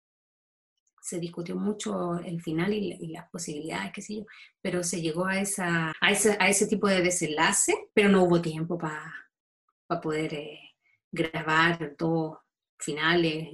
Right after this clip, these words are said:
dos personajes, ¿no? Estábamos todos muy reventados, sobre todo el actor, el actor principal, Rudolfi, estaba reventado, o sea, de, de repente nos decían, "Por favor, bájenle el número de escenas, porque está,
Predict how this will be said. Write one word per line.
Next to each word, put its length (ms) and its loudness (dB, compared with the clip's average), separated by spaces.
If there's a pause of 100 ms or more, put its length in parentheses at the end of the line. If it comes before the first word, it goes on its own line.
(200)
dos 140 -6
personajes, 640 -4
¿no? 140 2
Estábamos 360 0
todos 160 -2
muy 140 2
reventados, 540 -2
sobre 220 -4
todo 140 -4
el 100 -2
actor, 420 -6
el 140 -6
actor 340 -6
principal, 800 0 (240)
Rudolfi, 640 2
estaba 500 0
reventado, 460 4
o 20 4
sea, 160 2
de, 340 -2
de 400 -4
repente 300 -2
nos 140 2
decían, 320 -2
"Por 120 -6
favor, 280 -4
bájenle 540 -4
el 120 -4
número 300 -2
de 80 0
escenas, 600 -4 (540)
porque 260 -6
está, 640 -2